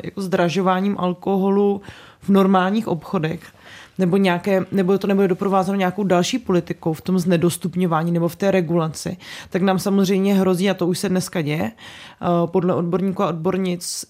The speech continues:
že se ti lidé budou uchylovat do svých domácností, kde si budou kupovat, eh,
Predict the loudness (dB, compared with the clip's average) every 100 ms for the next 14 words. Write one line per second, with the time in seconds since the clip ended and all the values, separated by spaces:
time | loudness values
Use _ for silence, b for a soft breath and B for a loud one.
0 | -10 -4 -2 0 0 0 2 2 0 0
1 | 2 2 0 -2 -4 0 2 2 0 -4
2 | -6 -2 0 0 -2 -2 -6 -4 -4 -2
3 | -2 -2 -2 0 0 -2 -4 -4 0 -2
4 | -4 -4